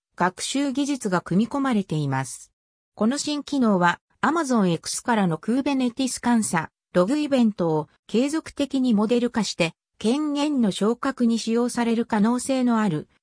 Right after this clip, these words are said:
クーベネティスシークレットへの異常なユーザーアクセスや、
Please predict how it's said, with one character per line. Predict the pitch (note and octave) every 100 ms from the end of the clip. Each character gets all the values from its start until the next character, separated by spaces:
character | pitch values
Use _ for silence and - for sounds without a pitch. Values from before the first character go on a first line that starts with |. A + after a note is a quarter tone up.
| -
ク | A#3 D#4+
ー | D4+
ベ | D4+
ネ | D4 D4
テ | D4+
ィ |
ス | -
シ | - D#4+
ー | C4+
ク |
レ | G#3+ G#3+
ッ | -
ト | G3+
へ | F#3
の | D#3 D3
異 | C#3
常 | D3+ A#3 C4+
な | B3+
ユ | G#3+ C4+
ー |
ザ | C#4 C4+ C4
ー |
ア |
ク | -
セ | - G#3+
ス | -
や、 | D#3 D3